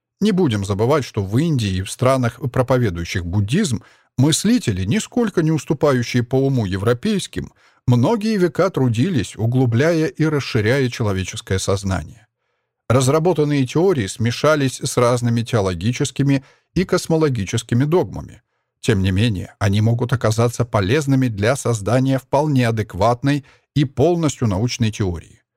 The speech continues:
Я верю, что даже у самого простого дикаря найдётся что-то,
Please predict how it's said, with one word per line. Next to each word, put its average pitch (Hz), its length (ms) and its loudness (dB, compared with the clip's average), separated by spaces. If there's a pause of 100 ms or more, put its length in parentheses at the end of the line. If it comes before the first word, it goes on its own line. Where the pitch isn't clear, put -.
(540)
Я 160 180 4
верю, 214 280 2
что - 160 -6
даже 127 260 2
у 139 100 0
самого 143 440 0
простого 123 580 -2
дикаря 120 480 0
найдётся 143 640 -2
что-то, - 540 -4